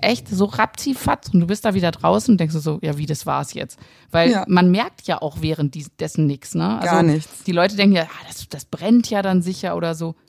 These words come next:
Speaker 1: Nichts.
Speaker 2: <clears throat>
Speaker 1: Also
Speaker 2: Aber soll ich dir, soll ich dir noch mal was zum, was, soll ich dir mal sagen, was zum Nachdenken? Also
Speaker 1: Mhm.
Speaker 2: eigentlich kommt's von Geraldine. Und ich habe aber
Speaker 1: Mhm.
Speaker 2: genau dasselbe erlebt. Ähm,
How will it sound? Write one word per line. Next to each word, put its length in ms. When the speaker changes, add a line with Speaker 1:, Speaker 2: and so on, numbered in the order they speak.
Speaker 1:
Nichts. 460
Speaker 2:
<clears throat> 40
Speaker 1:
Also 180
Speaker 2:
Aber 40
soll 140
ich 60
dir, 300
soll 160
ich 60
dir 120
noch 100
mal 140
was 160
zum, 140
was, 160
soll 80
ich 60
dir 80
mal 120
sagen, 220
was 140
zum 100
Nachdenken? 540
Also 180
Speaker 1:
Mhm. 320
Speaker 2:
eigentlich 220
kommt's 240
von 120
Geraldine. 600
Und 120
ich 120
habe 140
aber 120
Speaker 1:
Mhm. 40
Speaker 2:
genau 220
dasselbe 380
erlebt. 360
Ähm, 420